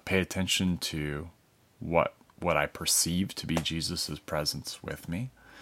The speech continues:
and where I perceive him to be. Um, even though that's not a very strong connection initially,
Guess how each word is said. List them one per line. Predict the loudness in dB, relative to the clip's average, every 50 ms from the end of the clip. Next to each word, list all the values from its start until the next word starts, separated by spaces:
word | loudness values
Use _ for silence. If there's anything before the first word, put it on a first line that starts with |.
| -20 -20 -20 -20 _ _ -10
and | -8 -6 -4 -2 0
where | 2 2 4
I | 4 2
perceive | 2 0 -2 -2 -2 0 0 0 -2 -2 -2
him | -4 -4 -4 -4
to | -6 -8
be. | -6 -4 -4 -4 -4 -4 -8 _ -20 -20 -20 -20 -20 -20 -20 -20 _ -6
Um, | -4 -2 0 0 0 -2 -2 -4 -8 -10 -12 -14 -18 _ _ _ _ _ _ _ _ _ _ _ _ _ _ _ -20 -20 -20 _ _ 0
even | 2 2 4 6 6 6
though | 6 8
that's | 8 6 6 6 4 2
not | 4 4 6 4
a | 4 2
very | 0 -2 -2 2 6 8 10 10 10 10
strong | 8 6 4 4 4 4 6 6 4 4 2 0 -2 -4 -10 _ -20 -18 -12 -6
connection | -2 2 2 2 2 2 0 -2 0 0 0 0 -2
initially, | -2 -2 0 0 0 0 2 2 2 2 0 -2